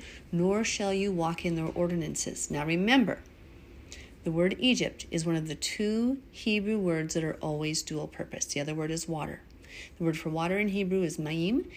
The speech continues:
and it never is singular. And the word for Egypt is Mitzrayim, and it's never singular. So Egypt is always symbolic of a place of sin, the place where we're in bondage to sin, as well as the physical land of Egypt.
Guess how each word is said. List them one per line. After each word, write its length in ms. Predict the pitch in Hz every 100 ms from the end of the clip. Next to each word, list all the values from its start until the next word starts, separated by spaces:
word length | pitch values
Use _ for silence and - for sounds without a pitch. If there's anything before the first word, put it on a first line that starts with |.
| -
and 140 | - 175
it 80 | -
never 320 | 156 156 170
is 120 | 170
singular. 500 | - 151 147 147 151 -
And 120 | 160
the 60 | 156
word 160 | 151
for 140 | - -
Egypt 400 | 175 180 262 214
is 140 | 170
Mitzrayim, 720 | 165 180 - 220 220 240 269 - - - -
and 100 | 143
it's 240 | - -
never 300 | - 151 -
singular. 480 | - - 156 165 - - - - - - - - -
So 160 | - -
Egypt 360 | 262 285 370 381
is 120 | 302
always 420 | - 175 190 196
symbolic 500 | - 208 165 151 156
of 120 | 170 165
a 40 |
place 400 | - 156 151 -
of 120 | 139
sin, 460 | - - 233 294 359 - - -
the 80 | 180
place 360 | 180 175 170 -
where 120 | 165
we're 160 | 151 147
in 120 | 143
bondage 440 | 139 147 147 -
to 120 | -
sin, 380 | - - 147 147 - - -
as 140 | 196
well 240 | 240 349 320
as 180 | 170
the 80 | 185
physical 380 | 185 175 180 170
land 220 | 151 139
of 80 | 143
Egypt. 360 | 196 185 -